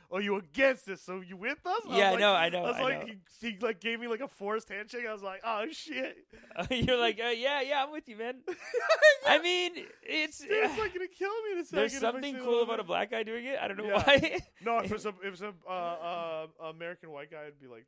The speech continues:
Speaker 1: ten times scarier. Unless he's, like, joking and, like,
Speaker 2: No, they're joking. They're joking.
Speaker 1: they're joking.
Speaker 2: They're
Speaker 1: This guy
Speaker 2: joking.
Speaker 1: was, like, serious.
Speaker 2: No, it's a half serious joke. It's like a look.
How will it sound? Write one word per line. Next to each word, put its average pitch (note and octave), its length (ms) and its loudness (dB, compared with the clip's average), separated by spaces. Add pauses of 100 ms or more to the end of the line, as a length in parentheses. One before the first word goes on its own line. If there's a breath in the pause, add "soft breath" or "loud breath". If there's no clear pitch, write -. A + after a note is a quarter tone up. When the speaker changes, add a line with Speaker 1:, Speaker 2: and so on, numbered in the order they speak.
Speaker 1:
ten C3+ 100 -18
times A#2+ 240 -20
scarier. A2 400 -20
Unless C4 320 -6
he's, C#4 200 -14
like, A#3+ 200 -10
joking F3+ 680 -8
and, D#3 100 -14
like, D3+ 120 -4
Speaker 2:
No, G3+ 140 4
they're G3 120 -2
joking. C#3 440 -4
They're B2 80 -6
joking. A2+ 220 -8
Speaker 1:
they're A#3+ 160 0
joking. D#3+ 500 -8
Speaker 2:
They're A3+ 100 -2
Speaker 1:
This A#3 100 -6
guy B3 140 6
Speaker 2:
joking. A3+ 100 2
Speaker 1:
was, - 120 -10
like, F3 140 -12
serious. C3 680 -12
Speaker 2:
No, A3 140 4
it's A3+ 140 2
a A#3 80 2
half G3 220 4
serious E3 360 -4
joke. A2 280 -6
It's F3+ 180 -4
like A3+ 180 0
a A3 80 2
look. F#3+ 320 0